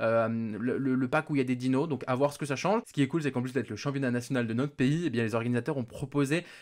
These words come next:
des, euh, side events avec des vieux formats entre deux mille cinq et deux mille quatorze. Je vous mettrai le lien dans la description si vous voulez aller voter pour le format qui vous plaît le plus.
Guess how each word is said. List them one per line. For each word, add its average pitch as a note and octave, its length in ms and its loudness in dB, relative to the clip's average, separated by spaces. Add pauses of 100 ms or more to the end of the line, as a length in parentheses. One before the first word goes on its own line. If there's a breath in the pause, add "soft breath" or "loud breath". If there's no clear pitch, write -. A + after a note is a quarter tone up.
(120)
des, D#3 440 4
euh, A#2+ 120 2
side C#3 240 0
events D3 380 0
avec C3+ 320 0
des B2+ 140 4
vieux B2 260 0
formats D#3 320 2
entre D3+ 240 -4
deux B2 220 0
mille C#3+ 160 -2
cinq C#3+ 300 -4
et C#3 60 -4
deux C#3 120 -4
mille D#3+ 180 -4
quatorze. D3 380 0
Je B2+ 80 -6
vous - 20 -2
mettrai A2+ 220 -4
le A2+ 60 -2
lien C3+ 120 0
dans A#2 80 -4
la G2+ 80 -6
description C#3 600 -4
si C3+ 140 -10
vous G#2 220 -10
voulez C3+ 300 -2
aller D#3 220 2
voter C#3 360 -2 (260 loud breath)
pour E3 220 4
le A#2 80 4
format A2+ 300 0
qui A2+ 160 -10
vous G#2 100 -4
plaît A#2 140 -2
le A#2 80 2
plus. F3+ 260 -2